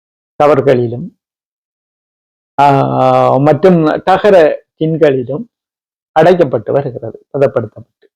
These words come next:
சுடுகாட்டினா சாப்பிட வேண்டியதுதான், அந்த அளவுக்கு சமைச்ச எல்லாமே வரும். ஒரு சில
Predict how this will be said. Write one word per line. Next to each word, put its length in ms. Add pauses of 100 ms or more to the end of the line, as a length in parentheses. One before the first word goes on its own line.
(960)
சுடுகாட்டினா 520
சாப்பிட 300
வேண்டியதுதான், 420
அந்த 180
அளவுக்கு 320
சமைச்ச 280
எல்லாமே 380
வரும். 280 (1040)
ஒரு 220
சில 160